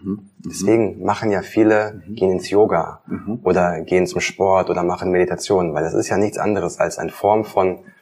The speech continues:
Speaker 2: wenn du meditierst, ist es ja wie Urlaub von deinem Alltag.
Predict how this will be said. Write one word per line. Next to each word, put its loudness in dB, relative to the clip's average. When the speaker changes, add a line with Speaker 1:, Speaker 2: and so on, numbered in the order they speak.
Speaker 2:
wenn -2
du 2
meditierst, 0
ist -8
es -8
ja -2
wie 2
Urlaub 4
von -4
deinem -2
Alltag. -8